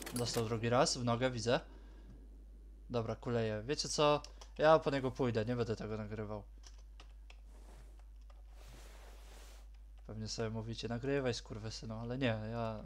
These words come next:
ja po prostu po niego pójdę i odezwę się, jak coś będzie. A jak coś tu było, to i tak uciekło. A na pewno coś tu było, znają swoje szczęście, jakiś, jakiś ten,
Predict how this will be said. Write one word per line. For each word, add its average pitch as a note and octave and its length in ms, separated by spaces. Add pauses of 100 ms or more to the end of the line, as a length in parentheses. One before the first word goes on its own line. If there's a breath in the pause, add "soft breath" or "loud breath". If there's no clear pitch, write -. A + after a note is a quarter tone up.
ja A2 180 (400 loud breath)
po - 60
prostu - 240
po B2+ 100
niego B2 220
pójdę B2 540 (840 soft breath)
i A#2+ 60
odezwę A#2+ 360
się, - 140
jak G#2+ 100
coś A2+ 180
będzie. A2+ 320 (160)
A - 40
jak F#3+ 120
coś D3 200
tu B2 120
było, A#2+ 240
to G#3 80
i G3 60
tak A2+ 200
uciekło. A#2 500 (280 loud breath)
A F#3 60
na F3+ 100
pewno C3 260
coś - 160
tu A#2+ 120
było, A#2 200
znają A2+ 220
swoje A2+ 200
szczęście, A#2 420
jakiś, - 360 (800 loud breath)
jakiś - 280
ten, G#2 260